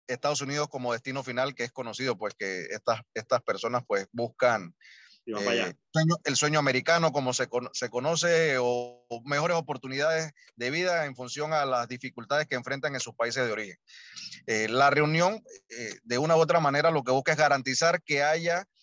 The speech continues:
Speaker 1: un tránsito seguro, que las personas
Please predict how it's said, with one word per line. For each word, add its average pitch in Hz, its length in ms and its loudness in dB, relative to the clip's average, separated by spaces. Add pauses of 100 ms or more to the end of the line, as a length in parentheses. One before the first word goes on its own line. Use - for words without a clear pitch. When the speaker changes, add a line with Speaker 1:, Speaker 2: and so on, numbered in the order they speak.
(200)
Speaker 1:
un 165 260 -4
tránsito 180 680 -2
seguro, 180 680 -4 (300)
que 131 580 -2
las 127 140 -2
personas 147 440 -6